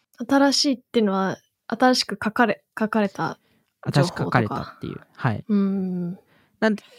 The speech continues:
Speaker 2: まあ、なんで、個人的にRedditが六十ミリオン支払い、あの、いわゆる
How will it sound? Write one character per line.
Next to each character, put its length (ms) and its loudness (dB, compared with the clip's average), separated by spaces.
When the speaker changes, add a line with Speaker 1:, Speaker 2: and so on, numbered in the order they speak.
Speaker 2:
ま 140 0
あ、 20 0
な 220 0
ん 40 2
で、 180 0
個 140 -14
人 140 -4
的 80 -4
に 160 -4
Reddit 440 2
が 360 2
六 280 2
十 200 2
ミ 140 2
リ 120 4
オ 80 2
ン 80 -2
支 160 -2
払 380 2
い、 160 -10
あ 100 0
の、 140 -4
い 100 -2
わ 60 4
ゆ 40 2
る 220 -6